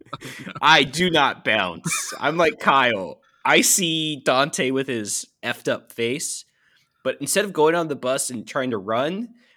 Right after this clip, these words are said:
Speaker 2: I rally the troops. I'm <laughs> gathering the yuppies and we're taking the fight to them.
Speaker 1: Are we trying
Speaker 2: I
Speaker 1: to
Speaker 2: think our best chance of survival is everyone finds some sort of weapon. There's, like, a mechanic shop.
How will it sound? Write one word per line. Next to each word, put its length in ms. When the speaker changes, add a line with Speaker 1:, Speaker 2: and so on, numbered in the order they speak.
Speaker 2:
I 200
rally 500
the 160
troops. 720
I'm 160
<laughs> 60
gathering 920
the 240
yuppies 640
and 160
we're 120
taking 520
the 100
fight 420
to 100
them. 360
Speaker 1:
Are 60
we 100
trying 180
Speaker 2:
I 100
Speaker 1:
to 40
Speaker 2:
think 160
our 160
best 300
chance 320
of 60
survival 840
is 300
everyone 380
finds 460
some 180
sort 160
of 80
weapon. 300
There's, 180
like, 100
a 140
mechanic 580
shop. 440